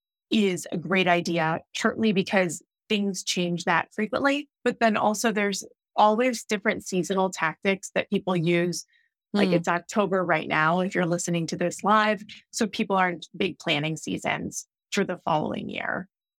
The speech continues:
Speaker 2: Yeah, no, that's a really good point. And I, I think that, you know, we have a Slack channel internally, right? Where we also have
Speaker 1: Mm-hmm.
Speaker 2: a competitor Slack channel, but, but even with these tools and being able to do it in ninety days, it's not the heavy lift that it used to be when everything had to be manual, right?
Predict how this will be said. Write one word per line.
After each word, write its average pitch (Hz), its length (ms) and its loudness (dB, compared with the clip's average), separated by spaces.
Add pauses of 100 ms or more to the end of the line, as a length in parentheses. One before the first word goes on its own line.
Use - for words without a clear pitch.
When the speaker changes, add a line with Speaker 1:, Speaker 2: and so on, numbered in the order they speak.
(160)
Speaker 2:
Yeah, 190 200 2
no, 185 160 4
that's 196 220 4
a 214 100 6
really 165 260 4
good 160 220 0
point. 156 340 0
And 190 100 0
I, 180 160 4
I 190 180 2
think 170 400 2
that, 160 300 2
you 185 140 2
know, 143 100 4
we 170 200 4
have 175 180 4
a 156 80 2
Slack 147 260 -4
channel 151 380 0
internally, 160 580 0
right? 170 380 0
Where 160 140 4
we 165 160 4
also 160 240 0
have 156 100 6
Speaker 1:
Mm-hmm. 233 140 6
Speaker 2:
a - 20 2
competitor 156 400 4
Slack 147 260 -2
channel, 175 280 2
but, 180 180 0 (320)
but 196 100 4
even 190 440 4
with 190 220 2
these 165 220 4
tools 185 480 4
and 175 140 4
being 175 220 4
able 165 180 4
to 165 100 -4
do 165 140 4
it 143 40 4
in - 60 2
ninety 160 220 2
days, 156 140 2
it's 160 200 -2
not 190 360 2
the 170 180 2
heavy 165 460 -2
lift - 400 -2
that 175 120 4
it 156 120 4
used 151 240 2
to 156 80 -2
be 147 120 4
when 156 140 4
everything 160 380 2
had 147 240 0
to 151 60 0
be 147 180 4
manual, 139 640 2
right? 156 260 2